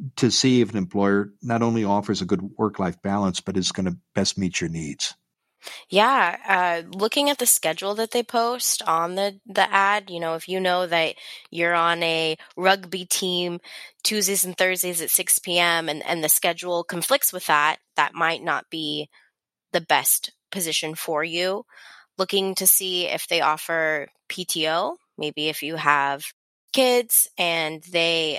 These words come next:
Speaker 2: um, have certain times off, making sure that you're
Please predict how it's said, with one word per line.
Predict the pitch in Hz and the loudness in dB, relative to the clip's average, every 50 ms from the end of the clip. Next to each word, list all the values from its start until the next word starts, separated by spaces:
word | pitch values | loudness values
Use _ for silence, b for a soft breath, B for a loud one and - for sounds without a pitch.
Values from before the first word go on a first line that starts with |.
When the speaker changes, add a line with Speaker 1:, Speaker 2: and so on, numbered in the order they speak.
| - - | -6 -6
Speaker 2:
um, | 160 165 156 151 147 147 143 143 139 139 160 170 _ _ _ _ _ _ _ _ _ _ _ - - - - | -4 -2 -2 0 -2 -2 -4 -8 -10 -14 -16 _ _ _ _ _ _ _ _ _ _ _ _ -6 -4 -4 -2
have | - 196 170 156 156 151 147 151 147 151 - - - - | 2 4 4 4 4 2 -2 -2 -4 -8 -10 -10 -6 -4
certain | - - 190 165 170 180 | -2 0 2 0 0 0
times | - - 165 156 156 160 202 | 0 0 -2 0 0 0 2
off, | 226 247 240 233 233 - - B B B B B B - | 2 2 0 0 -2 -6 -12 B B B B B B -4
making | 190 180 - - 180 | -4 -4 -2 -2 -2
sure | 180 - 185 175 | -2 0 0 2
that | 170 170 160 151 - - - _ _ _ _ _ _ _ _ _ _ - | 4 6 6 4 4 0 -6 _ _ _ _ _ _ _ _ _ _ -16
you're | 208 180 185 180 170 170 160 113 - | -12 -6 -2 0 2 2 2 0 -2